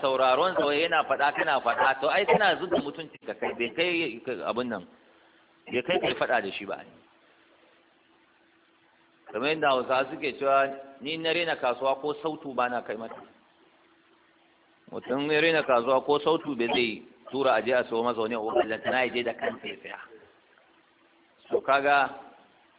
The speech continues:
idan ya zama na mutum bai kai ba ka, bai kai yayi da kai ba, to kawai sai kai shiru kawai.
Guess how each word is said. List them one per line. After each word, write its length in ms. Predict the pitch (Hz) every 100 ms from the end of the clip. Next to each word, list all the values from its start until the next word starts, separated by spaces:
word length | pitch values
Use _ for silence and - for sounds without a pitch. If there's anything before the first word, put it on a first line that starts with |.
| _ _ -
idan 200 | - -
ya 140 | 151 160
zama 200 | 143 143
na 100 | 135
mutum 320 | 117 143 135
bai 200 | 101 104 - -
kai 180 | 139 131
ba 180 | 120 135
ka, 160 | -
bai 480 | 104 - - - 220 -
kai 140 | 156
yayi 280 | 165 143 127
da 80 | -
kai 200 | - 107
ba, 240 | 110 107 - - - _ _ -
to 100 | 107
kawai 280 | - 151 123
sai 120 | 135
kai 160 | 135 107
shiru 240 | 117 110
kawai. 160 | 107